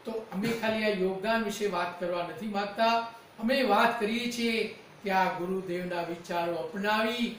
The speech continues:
અને આ સંસારને, આ જગતને શ્રેષ્ઠ બનાવવા પ્રયત્નો કરી અને પુણ્યશાળી અને ભાગ્યશાળી બનીએ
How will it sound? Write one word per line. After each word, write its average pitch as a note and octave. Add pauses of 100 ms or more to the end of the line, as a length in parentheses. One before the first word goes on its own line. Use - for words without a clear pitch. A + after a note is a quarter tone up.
(400)
અને G3+
આ F#3+
સંસારને, A3 (420)
આ F#3+
જગતને G#3 (460)
શ્રેષ્ઠ A#3+
બનાવવા G3 (1040)
પ્રયત્નો G3+
કરી G3 (340)
અને F3
પુણ્યશાળી E3
અને D#3
ભાગ્યશાળી D#3
બનીએ D#3